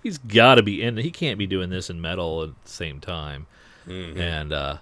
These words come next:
Speaker 1: I
Speaker 2: And
Speaker 1: sur-
Speaker 2: numbers weren't huge for All-Star.
Speaker 1: Yeah. Um, so I surmise that it's a possibility,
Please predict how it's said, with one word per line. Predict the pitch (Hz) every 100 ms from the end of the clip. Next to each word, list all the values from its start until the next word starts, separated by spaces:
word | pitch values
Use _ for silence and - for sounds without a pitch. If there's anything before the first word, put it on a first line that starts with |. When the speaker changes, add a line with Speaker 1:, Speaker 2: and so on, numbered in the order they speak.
| _ _ - - - _ -
Speaker 1:
I | 90
Speaker 2:
And |
Speaker 1:
sur- | - 101
Speaker 2:
numbers | 113 107 98
weren't | 104 101 95
huge | 110 95 85 -
for | 85 73
All-Star. | 69 65 -
Speaker 1:
Yeah. | 151 67 50 - - - - _ - - -
Um, | 101 90 90 -
so | -
I | 185
surmise | - 196 113 98 127 196 220
that | - 226
it's | 226
a |
possibility, | 202 226 214 214 214 220 220 220